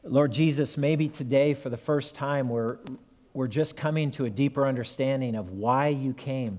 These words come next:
to this earth, of why you decided that you and you alone could be,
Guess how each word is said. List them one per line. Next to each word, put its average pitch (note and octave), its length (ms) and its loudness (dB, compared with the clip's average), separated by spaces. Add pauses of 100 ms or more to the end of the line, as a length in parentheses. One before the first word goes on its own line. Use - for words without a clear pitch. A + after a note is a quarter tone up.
(120)
to - 100 -14
this A2+ 260 -6
earth, G#2 300 -4
of G#2 120 -10
why B2+ 480 2 (1080)
you D3 380 4
decided C3 680 0
that A2 220 -4
you E3+ 560 2
and A2+ 260 -4
you D3+ 180 2
alone C3+ 380 2
could A2+ 220 -8
be, A#2+ 240 -4